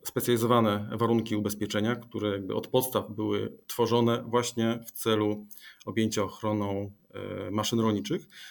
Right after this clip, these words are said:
z uwzględnieniem właśnie takich charakterystycznych ryzyk, które występują, e, w odniesieniu do tych maszyn.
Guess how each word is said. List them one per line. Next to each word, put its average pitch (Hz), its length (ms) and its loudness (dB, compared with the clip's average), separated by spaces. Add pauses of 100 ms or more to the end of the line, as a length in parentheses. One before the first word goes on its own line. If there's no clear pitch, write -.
z - 100 -4
uwzględnieniem 147 480 6
właśnie 120 260 0
takich 113 380 -2 (300)
charakterystycznych 135 1040 2 (300)
ryzyk, 113 500 6
które 101 480 -4 (100)
występują, 104 880 -4
e, 90 260 -12
w - 680 -18
odniesieniu 101 380 -6
do 92 80 -8
tych 90 180 -10
maszyn. - 340 -6